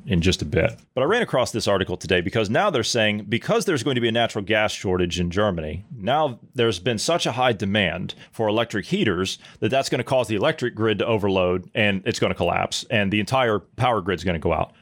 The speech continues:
What did I say was gonna happen? I said, "They're gonna turn your heating off. They're gonna turn your electricity off." Whether that's caused by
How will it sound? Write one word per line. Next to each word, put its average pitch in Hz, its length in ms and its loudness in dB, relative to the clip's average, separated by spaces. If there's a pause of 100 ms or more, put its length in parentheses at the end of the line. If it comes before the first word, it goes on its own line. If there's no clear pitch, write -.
What 98 100 -2
did 135 100 2
I 165 40 2
say 147 180 0
was 123 160 -2
gonna 101 160 2
happen? 87 380 -4
I 101 100 2
said, 92 420 2
"They're 101 160 0
gonna 98 160 0
turn 117 240 -2
your 185 80 0
heating 101 260 2
off. - 320 -6 (200)
They're 87 120 0
gonna 95 160 2
turn 107 260 -2
your 123 120 0
electricity 117 520 0
off." - 200 -2 (200)
Whether 127 380 0
that's 160 300 -2
caused 143 500 -2
by 107 440 2